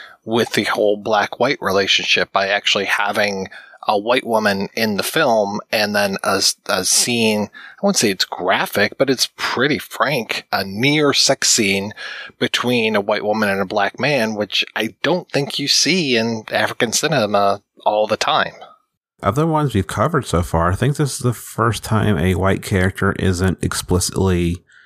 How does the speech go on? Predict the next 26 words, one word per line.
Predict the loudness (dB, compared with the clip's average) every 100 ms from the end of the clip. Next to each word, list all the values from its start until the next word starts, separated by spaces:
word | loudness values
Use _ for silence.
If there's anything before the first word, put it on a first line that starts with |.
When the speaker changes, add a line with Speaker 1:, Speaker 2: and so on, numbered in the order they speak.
| _ _ _ -12
Speaker 2:
bad | -4 0 2 2 2 2
or | 2 4
like | 2 2
a | 0
cartoon | 0 0 2 0
character. | 2 0 0 0 -2 -2 _ _ _ -4
This | 0
is | 2 0
the |
first | 0 0 0
time | 2 2
it's | 2
like, | 0 -2 -2 -2
oh, | 0 0
it, | -2 -2
like, | -2 -2 -4 -14 -20 _ _ -2
Umu, | 0 2 0 -2 -6 -8
she's | -2 2
an | 2
actual | 2 2 0
person, | 2 0 0 -2 -4 -6 -14 _ _ -6
like, | 0 0 2
with, | 0 2
like, | 0 0
you | 0
know, | 2 0